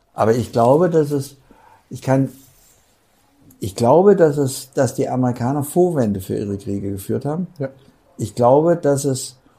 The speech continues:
Speaker 1: im Augenblick von nine eleven den Plan gab, sieben Länder anzugreifen. Und da gibt es auch ein, im Fernsehen, das jeder deiner Freunde sich anschauen kann,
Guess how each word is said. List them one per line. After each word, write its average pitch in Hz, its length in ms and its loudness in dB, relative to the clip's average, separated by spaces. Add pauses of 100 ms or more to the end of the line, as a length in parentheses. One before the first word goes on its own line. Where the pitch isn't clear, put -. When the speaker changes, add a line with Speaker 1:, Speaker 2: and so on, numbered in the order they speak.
(460)
Speaker 1:
im 117 160 0
Augenblick 143 400 2
von 127 180 0
nine 139 340 2
eleven 135 400 2
den 123 180 0
Plan 131 360 2
gab, 127 300 0
sieben 139 340 0
Länder 120 280 0
anzugreifen. 104 520 -8 (760)
Und - 80 -8
da 113 100 2
gibt 135 220 -2
es 131 120 -4
auch 120 380 -2 (320)
ein, 101 460 -4 (1300)
im 113 180 -2
Fernsehen, 147 560 -2 (560)
das 98 180 -8
jeder 151 280 2
deiner 107 600 -2 (1000)
Freunde 139 720 -2 (100)
sich 113 300 -4
anschauen 139 460 -4
kann, 143 260 -6